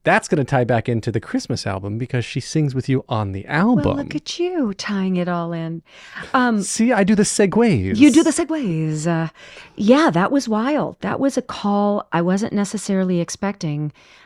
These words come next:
Speaker 2: Um, during covid, my family and I moved to Northern California for a whole host of reasons. We were on vacation. We were <laughs> actually on a Seth Rudetsky big fat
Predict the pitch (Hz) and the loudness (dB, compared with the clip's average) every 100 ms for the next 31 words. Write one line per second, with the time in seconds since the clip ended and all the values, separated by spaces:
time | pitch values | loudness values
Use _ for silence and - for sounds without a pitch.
0 | _ 165 160 160 156 156 - - 185 220 | _ -2 0 0 -2 -4 -8 -4 -2 0
1 | 214 190 180 202 202 - 175 160 160 175 | 0 0 0 -2 -4 -6 -6 -4 -4 -2
2 | 180 170 165 165 160 - 160 156 170 165 | -2 -2 -2 -4 -4 -6 -4 -4 -4 -6
3 | 165 175 - 151 151 156 160 151 - 214 | -8 -8 -6 -6 -4 -6 -6 -8 -4 -2
4 | 208 202 - 175 170 202 175 139 139 185 | -2 -4 -6 -8 -6 -10 -8 -8 -6 -6
5 | 269 - _ - - - _ _ _ _ | -6 -12 _ -20 -20 -20 _ _ _ _
6 | _ - 151 170 190 - 170 165 170 175 | _ -8 -2 -2 0 0 0 0 -2 -4
7 | - - 165 170 143 131 151 170 160 - | -8 -6 -4 -4 -6 -6 -6 -6 -6 -6
8 | 160 - - 220 196 214 - 123 - 185 | -4 -4 -2 0 2 2 0 -2 -2 -4
9 | 165 165 - 180 175 - - - 156 208 | -4 -6 -2 0 -2 -8 -20 -4 2 2
10 | - 196 202 | 2 2 2